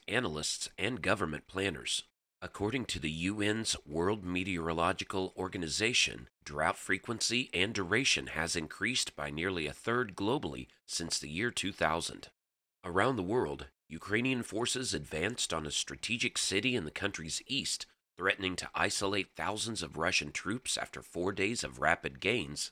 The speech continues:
that caught Moscow off guard and have altered the momentum of the war. The breakthrough has demonstrated for the first time that Ukraine, with the help of Western military aid, can recapture territory from Russian forces occupying large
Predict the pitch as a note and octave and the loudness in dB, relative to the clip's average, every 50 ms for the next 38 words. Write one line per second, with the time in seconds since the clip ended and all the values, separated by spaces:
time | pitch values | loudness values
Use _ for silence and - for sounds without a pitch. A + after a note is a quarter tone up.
0 | _ - E2+ - - - F2 D#2 - D2+ D#2 E2+ G2 - - - G2 F#2+ F#2 F#2 | _ -6 -8 -4 0 2 2 2 2 2 2 2 2 2 4 6 6 6 6 6
1 | F2 F2+ F2+ - - - G#2 B2 G#2+ E2 D#2 D2+ - - E2 D#2 C2 B1+ - D#2+ | 4 2 2 0 0 2 4 6 6 6 4 2 -2 -4 -4 -4 -4 0 4 4
2 | A2+ C#3+ - - D2+ C#2+ C2+ C#2+ C#2+ C#2+ C#2+ D2 D2 F2 A#2 C#3 - - C#2+ C#2 | 4 4 4 0 -4 -4 -4 -6 -6 -4 -4 -2 0 0 0 0 0 -4 -6 -6
3 | C#2 C#2+ - E2 D#2+ F2 G#2+ B1 A#1 - - - - - _ _ _ _ _ _ | -6 -6 -6 -6 -4 -4 -4 -4 -4 -6 -6 -8 -12 -20 _ _ _ _ _ _
4 | _ - G2 D#2 - F#2 F2+ F#2+ - - - G2+ G#2 B2 B2+ F#2 E2 E2+ G#2 A2 | _ -6 -6 -2 2 2 2 2 2 0 -2 0 0 0 0 4 6 6 6 6
5 | - - A2 G#2+ A#2+ B2+ B2 - - - - G#2+ A#2+ - - - - - E2 F2 | 6 4 4 4 4 4 0 -2 -2 0 0 0 2 2 0 0 -2 -2 -4 -4
6 | E2 - - E2+ F2 - - - - - E2 F2 G2 A#2 B2 - - E2 D#2+ - | -6 -6 -4 -2 0 0 0 0 0 2 4 4 4 4 0 -4 -4 -6 -6 -4
7 | - - - F2 F2 F#2+ A#2+ C3 C3 - - - E2 F#2 - - G2 E2+ F2+ G2+ | -4 0 4 4 6 6 4 2 -2 -8 -8 -6 -4 -4 -2 -2 -2 0 0 0
8 | A#2 - - D#2+ C2+ C2+ D2 D#2+ E2 - - - E2+ E2 D#2+ E2+ G#2+ C3+ C#3+ - | -2 -2 -4 -8 -6 -2 -2 0 0 0 0 -2 -2 0 0 2 2 2 0 0
9 | - D#2 C#2 C2+ C2+ - - - C2+ D2 - - - _ _ _ _ - - F2 | -2 -2 -4 -4 -6 -6 -6 -6 -4 -4 -6 -8 -10 _ _ _ _ -10 -8 -6
10 | D#2+ D#2 E2 E2+ - - F2 E2+ F2 - - - F2 D#2+ - - F#2+ A2+ C#3 C3 | -4 -2 -2 -2 -2 0 2 2 2 2 2 0 0 0 0 2 2 2 2 2
11 | - - D2+ D2 D2+ D#2+ D#2 - - C#2 C#2+ D2 D2 D2+ - - D#2+ D2 - - | 0 -2 -2 -2 -2 -2 -2 -4 -6 -6 -2 0 0 2 2 2 0 -2 -4 -4
12 | D2+ D2 D2 - - F2+ E2+ - D#2+ D#2 - - D#2+ - - D#2+ D#2 D2+ D2 D2 | -4 -2 -2 -2 -2 -2 0 0 0 0 0 -2 -6 -6 -4 -2 -2 -2 -2 -2
13 | D2 D2+ D#2 F2+ G#2 G#2+ - | -2 0 2 2 2 2 0